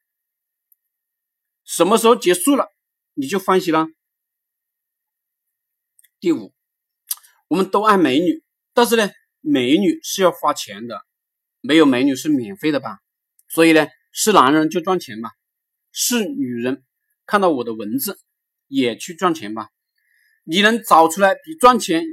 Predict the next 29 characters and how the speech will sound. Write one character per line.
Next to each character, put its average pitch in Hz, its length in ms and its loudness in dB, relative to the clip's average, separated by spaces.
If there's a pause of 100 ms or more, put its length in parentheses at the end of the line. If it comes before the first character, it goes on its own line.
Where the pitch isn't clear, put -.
有 151 180 2
意 240 200 -2
义 226 60 -2
的 190 60 -6
事 - 160 -8
情 175 160 -6
吗？ 160 160 -4 (420)
如 175 140 -4
果 180 120 2
有， 135 200 -4 (280)
只 - 180 -6
能 156 160 0
证 226 140 -2
明 160 180 -2 (380)
你 156 200 -4
确 - 240 2
实 190 140 -4
是 196 140 -10
个 202 80 -6
脑 131 160 -2
残， 127 200 -8 (260)
不 208 100 -10
知 175 100 -6
道 185 200 2
钱 127 240 -6
有 139 120 -4
多 131 140 -10
重 160 120 -4
要。 165 140 -4